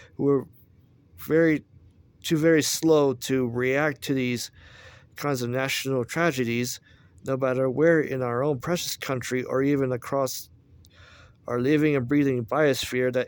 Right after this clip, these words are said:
every single child, both girls and boys of any age, whether they are in elementary, middle, or high school, or in a university,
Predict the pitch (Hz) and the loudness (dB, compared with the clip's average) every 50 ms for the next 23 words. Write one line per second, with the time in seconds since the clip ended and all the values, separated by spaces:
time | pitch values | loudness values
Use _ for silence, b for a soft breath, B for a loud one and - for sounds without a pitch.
0 | - - 139 147 151 165 156 - - 180 180 156 127 - - - 123 123 120 131 | -4 -4 -2 0 0 0 -2 -2 -2 -2 0 -2 -2 -4 -4 -4 -2 -2 -2 -2
1 | 135 - - 131 127 120 - - 143 151 151 143 165 165 139 123 127 127 127 127 | -4 -4 -2 -2 -2 -2 -2 0 0 0 2 2 2 0 0 0 2 2 2 2
2 | 113 117 110 - - 139 147 151 139 131 123 123 127 131 127 - - b b b | 0 -2 -6 -6 -4 -4 -2 -2 -2 0 0 0 0 -2 -2 -6 -10 b b b
3 | b b b b b b b b b - 127 135 135 127 123 131 131 131 131 131 | b b b b b b b b b -4 0 0 0 0 2 0 2 2 2 2
4 | 127 123 123 117 117 123 131 127 123 131 143 143 - - - 175 170 156 139 131 | 2 0 -2 -2 -2 -2 -2 -2 0 -2 -2 -4 -2 0 0 2 2 0 -2 -2
5 | 135 143 139 135 143 139 135 - 147 131 123 127 151 160 160 - - - - 127 | -2 0 0 2 2 0 0 0 -2 -4 -4 0 0 0 0 0 -2 -4 -2 0
6 | 127 123 131 135 127 - - - 139 131 131 127 123 123 123 127 131 131 147 160 | 0 0 0 -2 -6 -12 -10 -6 -4 -2 -2 -2 -2 -4 -2 -2 0 2 4 4
7 | 156 - - 127 120 123 127 135 139 | 4 2 0 -4 -4 -4 -4 -4 -4